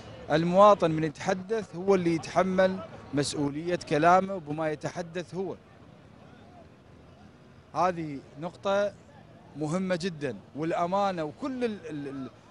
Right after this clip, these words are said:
اللي انذكروا والأسماء اللي تنذكر،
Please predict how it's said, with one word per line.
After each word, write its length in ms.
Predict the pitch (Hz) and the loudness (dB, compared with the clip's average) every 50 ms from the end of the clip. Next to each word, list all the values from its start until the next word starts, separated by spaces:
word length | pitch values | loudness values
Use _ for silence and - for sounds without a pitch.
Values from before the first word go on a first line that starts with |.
| - - | -14 -8
اللي 220 | 156 160 170 175 175 | -6 -4 -4 -4 -4
انذكروا 480 | 170 156 156 226 202 - 196 180 160 151 | -4 -4 -4 -4 -4 -2 -2 -2 -2 -2
والأسماء 560 | 143 151 160 160 165 160 - 190 214 220 208 | -4 -6 -6 -6 -6 -6 -2 0 2 2 2
اللي 140 | 190 175 170 | 2 0 -2
تنذكر، 580 | - 190 233 240 220 240 214 - 247 262 254 | -4 -4 -4 -2 -2 -4 -2 2 2 2 2